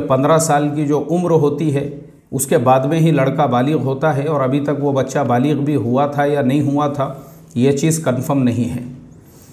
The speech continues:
एक छोटा सा बच्चा किसी के इश्क में, मोहब्बत के अंदर इतना पागल हो गया, जुनून उसके दिलो दिमाग के ऊपर।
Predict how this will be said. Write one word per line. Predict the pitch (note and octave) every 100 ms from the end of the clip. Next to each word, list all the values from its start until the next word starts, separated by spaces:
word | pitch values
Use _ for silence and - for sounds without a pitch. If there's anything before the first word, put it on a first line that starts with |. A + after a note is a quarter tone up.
| - - _ _ C#3
एक | F3 -
छोटा | E3 F3 A3+
सा | A3
बच्चा | D#3+ B2 - A#2+ - - - _ _ _ _ _ _ _ -
किसी | D3+ F#3+
के | F#3+ F3+ D3+
इश्क | E3 - F#3+
में, | F3+ F3+
मोहब्बत | D#3+ B2+ C#3+ C#3 F3 -
के | E3+
अंदर | D3+ E3 D#3+
इतना | D3+ D3 G#3+ A3+
पागल | E3 D#3 E3 D#3+
हो | C3
गया, | A#2+ A2+ A2
जुनून | A2 C3 G3 A#3+ A#3+ F3+
उसके | D3+ - F3
दिलो | C#3+ C#3+ D#3+
दिमाग | C#3 C#3+ C#3+ C#3+
के |
ऊपर। | A2 F#2+ -